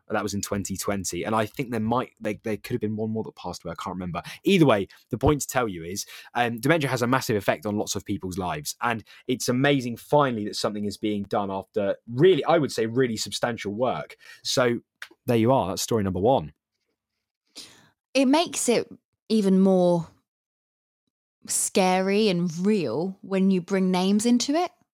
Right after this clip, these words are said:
Speaker 2: I not necessarily think it should, but it makes it more shocking. Also,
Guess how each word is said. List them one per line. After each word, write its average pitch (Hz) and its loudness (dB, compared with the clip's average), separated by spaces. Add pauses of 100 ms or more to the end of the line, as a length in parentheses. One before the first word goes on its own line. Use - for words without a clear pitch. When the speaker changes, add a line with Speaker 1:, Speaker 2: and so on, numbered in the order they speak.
(1080)
Speaker 2:
I 269 2
not 262 4
necessarily 226 4
think 202 0
it 185 -4
should, 170 0 (100)
but 180 2 (1000)
it 220 2
makes 214 2
it 180 -2
more 180 2
shocking. 185 -4 (520)
Also, 233 0